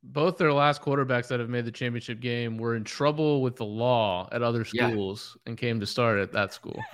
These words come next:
Speaker 2: <laughs> Can't win without integrity, bro. War band.
Speaker 1: Um, the other exciting thing to come out was obviously the new playoff format expanded in twenty twenty-four.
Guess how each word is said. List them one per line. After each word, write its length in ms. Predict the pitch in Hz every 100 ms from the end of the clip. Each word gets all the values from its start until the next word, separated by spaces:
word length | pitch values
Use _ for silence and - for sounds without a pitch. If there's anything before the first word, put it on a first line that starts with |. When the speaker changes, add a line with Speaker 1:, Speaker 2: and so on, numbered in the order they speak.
| 960 784 719 -
Speaker 2:
<laughs> 500 | - - - _ _
Can't 180 | 123
win 80 | 113
without 180 | 110 98
integrity, 380 | 90 92 87 87
bro. 280 | 82 90 87 _ _ _ -
War 120 | 143
band. 320 | 135 135 131
Speaker 1:
Um, 540 | 127 127 123 120 113 - _ _ _ _
the 180 | 143 156
other 400 | 170 180 190 180
exciting 680 | 143 135 - 147 151 151 147
thing 580 | - 147 147 147 147 147
to 100 | -
come 240 | 131 139 135
out 340 | 135 135 -
was 160 | 131 123
obviously 400 | 127 127 123 127
the 120 | 120
new 160 | 120
playoff 440 | 123 - 127 127 127
format 500 | 135 131 127 127 127 -
expanded 760 | 135 - - 131 131 131 131
in 240 | 127 127 120
twenty 280 | - 131 127
twenty-four. 840 | - 117 104 - 160 160 156 151